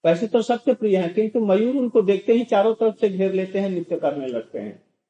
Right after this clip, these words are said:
मेघ है उनका प्रिय, मानो मेघ ही उतर करके उनके सामने आ गया, इसलिए मयूर देखते ही प्रतीक्षा करते रहते हैं और कृष्ण को देखा और उनको घेर बड़े आनंद से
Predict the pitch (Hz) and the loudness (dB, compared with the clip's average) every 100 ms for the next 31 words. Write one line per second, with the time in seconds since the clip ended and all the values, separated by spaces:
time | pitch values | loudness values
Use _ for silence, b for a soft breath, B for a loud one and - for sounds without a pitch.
0 | _ _ _ _ _ _ _ _ 123 165 | _ _ _ _ _ _ _ _ -2 2
1 | 214 226 240 247 240 220 269 262 220 - | 2 2 0 0 -2 -2 -2 -2 -2 -6
2 | _ _ _ _ _ _ _ _ _ _ | _ _ _ _ _ _ _ _ _ _
3 | - 196 220 226 233 233 285 240 226 208 | -2 0 2 2 2 4 2 2 0 2
4 | 202 190 190 170 160 160 143 143 143 135 | 0 0 -2 0 -4 -4 -6 -4 -4 -2
5 | 160 170 202 214 220 202 160 196 233 214 | -2 -4 -2 -4 -2 -2 2 2 2 -2
6 | 180 - 202 202 247 233 170 - 185 180 | -8 -2 0 2 2 2 0 -6 -8 -2
7 | 220 - 202 190 165 156 147 147 190 190 | -2 0 0 0 -2 -2 -2 -2 -4 -4
8 | 202 196 185 165 151 151 147 151 147 143 | -6 -6 -8 -4 -2 -2 0 0 0 -2
9 | 127 123 117 117 - _ _ _ _ _ | -8 -12 -10 -14 -14 _ _ _ _ _
10 | 151 170 165 123 113 120 127 120 113 | -2 -2 -4 -10 -10 -14 -20 -20 -20